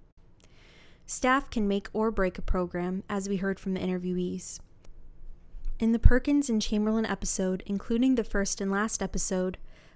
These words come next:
we heard about how being overwhelmed and having unhealthy staff can make students feel unsafe, lead to being groomed, and feel invalidated.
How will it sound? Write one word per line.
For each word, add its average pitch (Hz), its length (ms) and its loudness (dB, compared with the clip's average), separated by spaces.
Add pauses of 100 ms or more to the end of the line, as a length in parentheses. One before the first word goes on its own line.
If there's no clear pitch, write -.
we 226 100 4
heard 269 180 6
about 208 340 0
how 202 120 0
being 202 240 2
overwhelmed 202 720 0 (500)
and 196 160 -4
having 196 300 -4
unhealthy 214 400 -4
staff 190 440 -6
can - 120 -8
make 196 180 -2
students 196 420 -4
feel 185 280 -4
unsafe, 202 760 -4 (400)
lead 202 220 -2
to - 80 -14
being 185 240 -2
groomed, 208 480 0 (420)
and 196 100 -8
feel 190 240 -2
invalidated. 185 920 -2